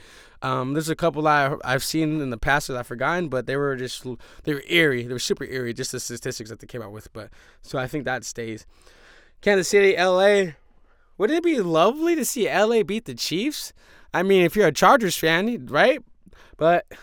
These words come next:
it's highly unlikely. I don't see, I don't see it. I mean, they s-, they struggle with the Bengals. I don't see them beating the Chiefs. Patriots, Seahawks. Seahawks are at home. No twelfth man, but they still have that P A system. I bet they're gonna turn up.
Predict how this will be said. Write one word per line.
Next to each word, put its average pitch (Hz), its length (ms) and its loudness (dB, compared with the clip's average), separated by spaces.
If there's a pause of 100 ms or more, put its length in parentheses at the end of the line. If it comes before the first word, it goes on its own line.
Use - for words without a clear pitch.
(600)
it's 160 140 -6
highly 175 300 4
unlikely. 123 640 -4 (380)
I 143 120 4
don't 170 240 2
see, 139 480 -2 (140)
I 165 100 0
don't 160 180 -2
see 147 300 -4
it. 131 80 -4
I 139 80 -2
mean, 135 300 -4 (500)
they 143 140 -2
s-, - 180 -4
they 160 160 -2
struggle 185 300 2
with 175 100 0
the 127 80 -6
Bengals. 156 500 -2 (120)
I 156 80 0
don't 160 180 0
see 151 140 -4
them 135 240 -4
beating 120 260 -4
the 110 60 -6
Chiefs. 127 400 -10 (440)
Patriots, 175 440 0
Seahawks. 170 460 2
Seahawks 175 420 0
are 147 100 4
at 123 60 -2
home. 165 480 2
No 160 160 0
twelfth 170 320 2
man, 180 260 0
but 147 240 2
they 143 80 -4
still 170 160 -2
have 165 160 2
that 143 140 -2
P 170 160 0
A 170 100 2
system. 139 300 -8
I 143 60 -6
bet 135 180 -6
they're 147 80 -8
gonna 123 160 -6
turn 147 320 -4
up. 147 160 -4